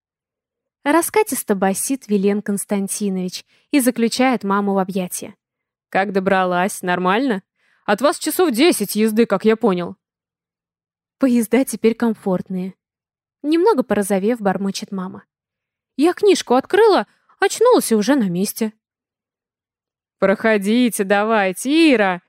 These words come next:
выкрикивает он, обернувшись к гостиной. «Инга приехала,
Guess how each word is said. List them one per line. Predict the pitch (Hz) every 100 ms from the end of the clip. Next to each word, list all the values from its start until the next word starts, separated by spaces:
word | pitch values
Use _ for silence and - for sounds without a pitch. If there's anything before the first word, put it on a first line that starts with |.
| _ _ _ _ _ -
выкрикивает | 349 - 269 - 220 208 208
он, | 294 302 -
обернувшись | 320 370 240 190 - -
к |
гостиной. | 208 247 - 214 180 - - _ _ _ _
«Инга | 359 349 254 220
приехала, | 262 277 277 220 202 208 185